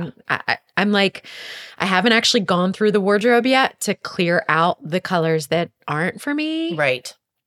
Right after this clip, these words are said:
Speaker 1: I wore a jacket here today that I was like, "Oh, this is not on our chart."
Speaker 2: It was too peachy.
Speaker 1: I've gotta get rid of that jacket. I
Speaker 2: Yeah.
Speaker 1: really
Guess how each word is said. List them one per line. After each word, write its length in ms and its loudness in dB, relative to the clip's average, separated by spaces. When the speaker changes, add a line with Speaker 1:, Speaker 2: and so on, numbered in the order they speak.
Speaker 1:
I 100 -4
wore 220 0
a 60 2
jacket 380 -2
here 160 0
today 340 -4
that 120 -2
I 60 -2
was 140 -6
like, 280 -6
"Oh, 180 -8
this 240 -8
is 180 -6
not 320 -2
on 120 -4
our 120 0
chart." 380 -4
Speaker 2:
It 100 2
was 160 0
too 220 -4
peachy. 580 -6
Speaker 1:
I've 280 -6
gotta 260 -6
get 180 -8
rid 160 -6
of 80 -4
that 160 -6
jacket. 380 -6
I 60 -2
Speaker 2:
Yeah. 200 2
Speaker 1:
really 60 -2